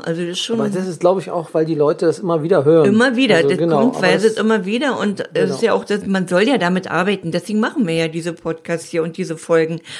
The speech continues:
Speaker 1: ne? Die Menschen, die, unsere Hörer können damit arbeiten, ne? Und das machen sie auch. Ich bekomme ja sehr viel Rückmeldung und Rita, ich mach das jetzt und, ne? Also ich sag mal noch, was da noch kommt, ja? Also die
Speaker 2: Mhm.
Speaker 1: Begrüßung.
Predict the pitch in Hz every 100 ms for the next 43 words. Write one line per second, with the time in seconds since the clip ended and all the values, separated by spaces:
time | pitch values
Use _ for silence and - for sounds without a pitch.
0 | - 180 349 254 - 185 - 175 190 214
1 | 240 220 - - 156 - _ _ - 165
2 | - 160 185 226 262 240 - 190 226 202
3 | 190 196 - 147 151 151 - 143 _ -
4 | - - 185 240 175 190 180 175 208 175
5 | 143 - 160 - 180 - 214 208 170 185
6 | - 196 185 - - 180 240 226 208 190
7 | 190 185 - 180 208 202 185 180 190 226
8 | - 220 190 185 - 180 165 160 202 -
9 | 180 180 160 - - - 190 208 208 208
10 | 190 175 170 165 165 214 - 269 262 -
11 | - 170 214 - 180 147 156 165 220 262
12 | 269